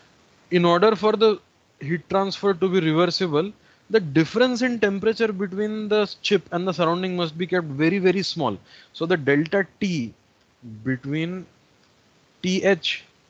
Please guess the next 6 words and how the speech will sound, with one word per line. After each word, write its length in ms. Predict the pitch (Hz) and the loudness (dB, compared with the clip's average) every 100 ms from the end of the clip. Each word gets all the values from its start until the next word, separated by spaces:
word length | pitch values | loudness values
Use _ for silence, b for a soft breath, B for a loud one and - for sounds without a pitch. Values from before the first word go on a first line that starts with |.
| _ | _
and 260 | 147 151 143 - _ - | -4 -4 -4 -10 _ -6
T 200 | 175 180 | -4 0
L 300 | 160 131 104 - _ _ _ 123 | 2 2 2 -6 _ _ _ -10
must 280 | 127 127 | -8 -8
be 120 | 131 165 | -6 -6
small. 760 | - - 151 151 165 165 107 | -8 -8 -2 2 4 2 0